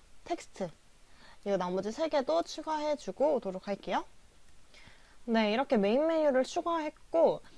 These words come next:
이제 서브 메뉴는 어디에 넣을 거냐면요. 여기 엘아이 속성 안에다가 또 하나의 유엘을 만들어서, 어, 리스트를 만들어서 추가해주도록 할게요. 유엘 태그를 만들어서요.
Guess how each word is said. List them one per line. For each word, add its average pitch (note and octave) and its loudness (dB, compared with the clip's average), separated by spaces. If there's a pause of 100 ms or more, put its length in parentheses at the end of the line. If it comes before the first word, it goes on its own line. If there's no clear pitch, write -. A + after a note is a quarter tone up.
(140)
이제 A3+ 2
서브 E4+ 4
메뉴는 E4+ 0
어디에 G3 0
넣을 F3+ 0
거냐면요. F#3 -6 (380)
여기 G#3+ 0
엘아이 D4 2
속성 C#4+ -2
안에다가 D4+ 0 (300)
또 F#4+ 4
하나의 D#4 0
유엘을 C4+ 2
만들어서, G#3 -2 (480)
어, F3+ -4
리스트를 A#3+ 2
만들어서 G3 0 (1500)
추가해주도록 B3+ 4
할게요. G#3 -10 (580)
유엘 C4 6
태그를 C4+ 2
만들어서요. F3+ 0